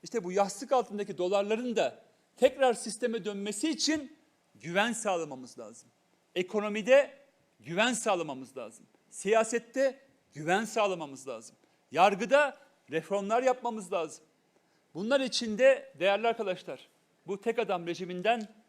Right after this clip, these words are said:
vazgeçmemiz lazım. Bu açıdan yurt dışındaki dolarların Türkiye'ye getirilmesinin sorumluluğu Sayın Erdoğan'da.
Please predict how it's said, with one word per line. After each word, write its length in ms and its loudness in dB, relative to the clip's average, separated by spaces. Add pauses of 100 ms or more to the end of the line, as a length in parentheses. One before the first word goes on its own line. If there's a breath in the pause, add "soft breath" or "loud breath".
(280)
vazgeçmemiz 760 0
lazım. 340 -10 (480 soft breath)
Bu 120 4
açıdan 420 0 (280)
yurt 240 -4
dışındaki 340 -6
dolarların 480 0
Türkiye'ye 440 -4
getirilmesinin 520 -10
sorumluluğu 760 -4
Sayın 260 -6
Erdoğan'da. 680 0